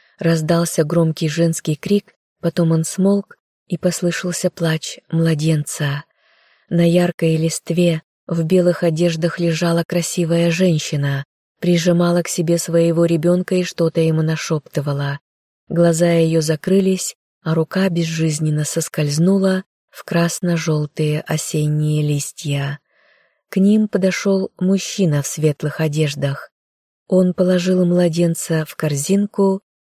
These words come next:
и исчез. Перед глазами Заряны снова все почернело. Темная туча металась по лесам и полям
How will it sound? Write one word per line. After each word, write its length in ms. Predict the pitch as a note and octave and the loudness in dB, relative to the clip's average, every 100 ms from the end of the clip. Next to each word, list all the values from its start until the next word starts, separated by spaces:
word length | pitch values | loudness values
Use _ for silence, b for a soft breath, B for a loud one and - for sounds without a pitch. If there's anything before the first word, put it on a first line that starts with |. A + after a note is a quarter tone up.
| _ - | _ -2
и 260 | F#3+ F3+ | 0 0
исчез. 680 | E3+ - - D3 C#3+ - - _ _ _ _ _ _ _ _ - | -2 -8 -4 -4 -4 -10 -14 _ _ _ _ _ _ _ _ 0
Перед 240 | E3 D#3 | 0 0
глазами 540 | D#3 E3+ D#3+ F3 E3 | 2 2 4 2 2
Заряны 680 | D#3+ D#3+ D#3+ F3+ F3+ D#3 D3 - _ - | 2 2 2 2 2 0 -2 -8 _ -14
снова 640 | - - E3+ F3 E3+ F#3 | -6 0 4 4 4 2
все 340 | F3 - F3 D#3+ | 0 -4 -2 -2
почернело. 1000 | E3 - F3 E3 D#3+ D#3+ D3 C#3 C#3 C#3 _ _ _ _ | -4 -2 -2 0 0 0 0 -2 -4 -8 _ _ _ _
Темная 520 | - D#3+ D3+ D#3 D#3 | 0 2 2 2 0
туча 500 | D#3+ E3 D#3 E3+ D#3+ - | 0 -4 -2 0 0 0
металась 540 | E3 D#3+ D#3+ D#3+ D#3+ | 0 2 0 0 -2
по 80 | - | -2
лесам 460 | D#3+ D#3+ E3+ D#3 D#3 | -2 -2 0 0 0
и 60 | |
полям 460 | - D3+ D#3+ F3+ | 0 2 2 0